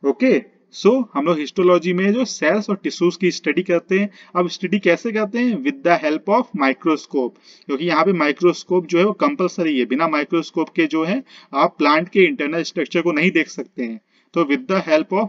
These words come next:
microscope। Clear? So the study of cells and tissues with the help of microscope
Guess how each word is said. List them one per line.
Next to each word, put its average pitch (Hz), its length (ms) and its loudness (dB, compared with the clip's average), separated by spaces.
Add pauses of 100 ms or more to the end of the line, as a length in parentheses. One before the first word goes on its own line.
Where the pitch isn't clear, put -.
(160)
microscope। 135 880 -2 (1300)
Clear? 190 320 0 (2000)
So 180 200 2 (380)
the 143 180 2
study 156 400 0
of 208 200 2
cells 185 460 0 (100)
and 151 220 -2
tissues 165 480 0
with 135 160 -2
the 147 140 -2
help 139 200 0
of 147 140 0
microscope 175 720 -2